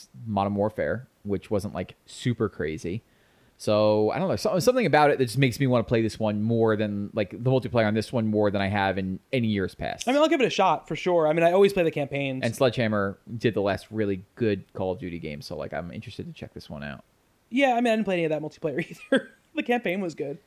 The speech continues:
Speaker 1: The multiplayer was okay in that one. Like, eh, out of all the ones that did, like, a futuristic spin, they were the best.
Speaker 2: The last multiplayer, Call of Duty multiplayer I got to was Modern Warfare two. That's the last one I played a lot of.
Speaker 1: I wish they would bring back Spec Ops.
Speaker 2: Me too. Spec Ops is amazing.
Speaker 1: Spec Ops is
Speaker 2: They brought
Speaker 1: really
Speaker 2: it back,
Speaker 1: good.
Speaker 2: but it wasn't Spec Ops. They,
Speaker 1: No.
Speaker 2: they called it Spec Ops, but it was, like,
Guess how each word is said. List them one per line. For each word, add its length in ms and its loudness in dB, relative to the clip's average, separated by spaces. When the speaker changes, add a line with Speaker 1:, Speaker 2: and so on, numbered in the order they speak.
Speaker 1:
The 80 0
multiplayer 240 4
was 100 4
okay 300 2
in 80 -6
that 120 -10
one. 280 -14
Like, 120 4
eh, 340 2
out 160 6
of 80 4
all 180 6
the 80 4
ones 220 2
that 60 4
did, 180 2
like, 100 2
a 60 0
futuristic 540 0
spin, 400 -2
they 120 4
were 140 0
the 80 -6
best. 260 -6
Speaker 2:
The 80 4
last 380 0
multiplayer, 560 0
Call 140 0
of 40 -4
Duty 140 -2
multiplayer 300 0
I 20 0
got 160 0
to 60 -6
was 260 -8
Modern 340 -4
Warfare 260 -8
two. 300 -10
That's 160 -8
the 60 -6
last 180 -10
one 60 -10
I 40 -10
played 140 -6
a 60 -8
lot 180 -12
of. 220 -12
Speaker 1:
I 60 -10
wish 160 -12
they 40 -10
would 60 -14
bring 140 -12
back 160 -12
Spec 260 -18
Ops. 340 -14
Speaker 2:
Me 120 -6
too. 320 -10
Spec 240 -4
Ops 160 -2
is 100 -6
amazing. 460 -4
Speaker 1:
Spec 180 -14
Ops 160 -16
is 60 -14
Speaker 2:
They 100 8
brought 120 6
Speaker 1:
really 100 6
Speaker 2:
it 20 -6
back, 160 6
Speaker 1:
good. 60 4
Speaker 2:
but 80 4
it 100 4
wasn't 320 4
Spec 260 2
Ops. 280 -2
They, 100 0
Speaker 1:
No. 180 0
Speaker 2:
they 120 -2
called 240 2
it 60 0
Spec 200 0
Ops, 240 0
but 100 -4
it 60 -4
was, 140 -6
like, 200 -2